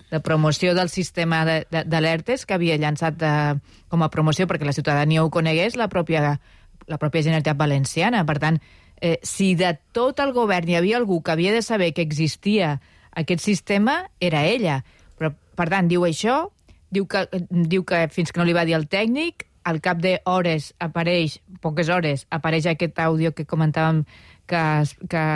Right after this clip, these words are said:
que surt a la cadena ser, que desmenteix el que... o sigui,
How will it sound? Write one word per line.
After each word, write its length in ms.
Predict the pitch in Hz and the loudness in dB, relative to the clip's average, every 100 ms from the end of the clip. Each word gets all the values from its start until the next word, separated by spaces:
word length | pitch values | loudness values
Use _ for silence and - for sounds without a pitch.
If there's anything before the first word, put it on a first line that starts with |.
| 151 147 | 0 -2
que 140 | 165 | -4
surt 220 | - 160 | -2 0
a 40 | 165 | 0
la 80 | 160 | 2
cadena 300 | 160 160 151 | 2 2 2
ser, 320 | - 190 - _ | 2 0 -2 _
que 160 | - 175 | -2 0
desmenteix 840 | 160 156 151 151 143 185 185 156 - _ _ _ - | 2 2 2 2 2 2 0 0 -6 _ _ _ -10
el 120 | 160 143 | -8 -2
que... 220 | 165 170 | -2 0
o 40 | 165 | -2
sigui, 360 | - 180 160 | 0 2 0